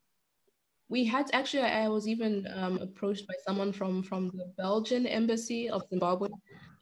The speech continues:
um, talking about, you know, wanting to hear more about what we're doing and how we can help students in, in Zimbabwe who maybe want to come to Europe and spe-, specifically study stem. Um, but I think that's, that's also once, once we've registered, that's something we want to more actively engage in, because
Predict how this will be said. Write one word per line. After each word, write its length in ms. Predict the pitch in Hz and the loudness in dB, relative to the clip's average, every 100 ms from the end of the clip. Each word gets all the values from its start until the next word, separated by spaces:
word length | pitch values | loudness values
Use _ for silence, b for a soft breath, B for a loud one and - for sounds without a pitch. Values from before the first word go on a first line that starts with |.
| 190 | -4
um, 280 | 185 185 190 | 0 2 0
talking 320 | 185 180 185 | 0 0 2
about, 320 | 175 170 170 | 2 2 2
you 100 | 180 | 0
know, 140 | 175 175 | 0 0
wanting 480 | 170 175 175 180 175 | 0 -2 -2 -4 -6
to 320 | - 175 175 - | -6 -6 -6 -4
hear 180 | 180 180 | 0 2
more 200 | 180 175 | 2 2
about 240 | 170 170 | 2 2
what 120 | 175 | 2
we're 80 | 175 | 0
doing 320 | 165 170 170 | -2 0 0
and 100 | 165 | -2
how 160 | 160 170 | -2 -2
we 180 | 170 165 | -2 -6
can 220 | 165 170 | -10 -10
help 140 | 165 - | -10 -8
students 400 | 175 175 170 - | -6 -4 -6 -10
in, 260 | 170 165 160 165 | -6 -4 -4 -4
in 160 | 160 | -4
Zimbabwe 560 | 160 160 165 165 165 160 | -4 0 2 2 0 0
who 120 | 165 | 0
maybe 280 | 165 165 160 | -2 -2 -4
want 180 | 165 160 | -4 -6
to 60 | |
come 240 | 160 - 185 | -10 -8 -8
to 60 | - 175 | -8 -4
Europe 320 | 175 175 170 | 0 0 0
and 180 | 165 165 180 | -2 -2 -4
spe-, 220 | - 170 | -6 -6
specifically 560 | - - - 170 - 175 | -8 -16 -12 -12 -12 -10
study 240 | 170 170 165 | -6 -4 -4
stem. 380 | - 170 170 - _ b b _ - | 0 0 0 -6 _ b b _ 0
Um, 420 | 175 175 180 185 - b | 4 4 2 -2 -6 b
but 120 | - 196 | 6 8
I 80 | 190 | 6
think 240 | 240 196 | 2 4
that's, 240 | 190 202 - | 6 4 2
that's 260 | 196 208 220 | 4 4 4
also 260 | 220 226 | 4 6
once, 360 | 202 202 220 - | 6 6 4 2
once 240 | 196 233 240 | 4 4 4
we've 220 | 226 180 | 0 4
registered, 500 | 180 208 208 233 226 | 4 4 0 2 4
that's 160 | 196 | 4
something 380 | 202 214 202 214 | 4 0 4 4
we 240 | 196 190 - | 4 4 4
want 300 | 185 190 190 | 4 4 2
to 100 | 202 | 2
more 200 | 185 185 | 2 2
actively 460 | 190 180 - 180 175 | 0 -2 -2 -2 0
engage 380 | 175 170 175 180 | 0 -2 -4 -4
in, 100 | 190 | -2
because 220 | 190 185 | 0 0